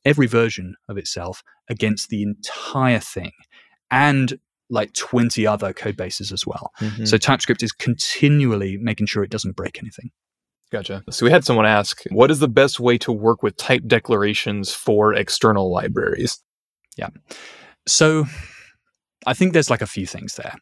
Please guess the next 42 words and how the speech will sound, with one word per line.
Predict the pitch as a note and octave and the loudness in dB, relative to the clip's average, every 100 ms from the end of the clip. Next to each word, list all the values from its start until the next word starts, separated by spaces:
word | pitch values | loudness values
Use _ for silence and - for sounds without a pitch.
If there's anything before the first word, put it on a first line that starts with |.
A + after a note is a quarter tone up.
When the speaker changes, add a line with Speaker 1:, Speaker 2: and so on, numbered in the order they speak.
| - - - - _ _ _ | -20 -20 -20 -20 _ _ _
Speaker 1:
Often | C3+ E3+ - A2 G2+ B2 - | 0 2 2 2 2 -4 -8
what | A#2+ A#2 | -2 0
you'll | B2+ | 0
find | - F2 F2 | -4 -8 -8
is | G#2 C3+ | -2 0
if | D3+ | 2
you're | F3+ | 2
using | C#3 A#2+ A2 A2 - - | 2 0 -2 -4 -8 -6
something | D#3+ C3+ | -2 0
that's, | B2 - | 0 0
like, | A#2 | -2
on | A#2 G#2+ | -2 -2
the | |
golden | G#2+ G#2 G2+ | 0 -2 -4
path, | F#2+ - - - | -6 -10 -12 -12
like | - F#2+ - | -8 -8 -6
on | F#2 F#2 F#2 - | -6 -6 -4 2
Lodash | B2+ A#2+ F#2 F2+ - - - | 4 2 -4 -8 -10 -10 -4
or, | G#2 G2+ G2 G2 - | -2 0 -2 -6 -8
let's | F#3 - | -6 -2
say, | F3 | -2
React | G2+ G#2+ C#3 G2+ - - | 0 0 0 -2 -6 -6
even, | A#2 G2+ G2 | -4 -4 -4
'cause | B2+ A2+ | -4 0
React | A2+ C3+ D#3 - | 2 2 2 -4
doesn't | A#2 | -6
have | G#2 A#2 | -4 -4
its | G#2 - | -4 -2
own | A#2 A2 | 0 0
type | - G#2+ | -4 -8
definitions | - G2+ G2+ F#2+ F#2+ F#2+ | -8 -10 -10 -10 -12 -8
in | A2 | -8
its | G2+ - - | -6 -8 -8
own | - G2+ | -2 0
library, | G2 E3 E3 A2 F#2+ - - - _ | 4 2 2 -2 -4 -10 -20 -20 _
you | C3 A#2+ | -2 0
have | C#3 | 0
to | - | 0
basically, | A2+ A#2+ B2 C3 A2+ | 0 0 0 -4 -4
when | G#2 A2 | -2 -2
you | G2+ | 0
install | G2+ - G#3+ G3+ B2 | -2 0 0 2 -2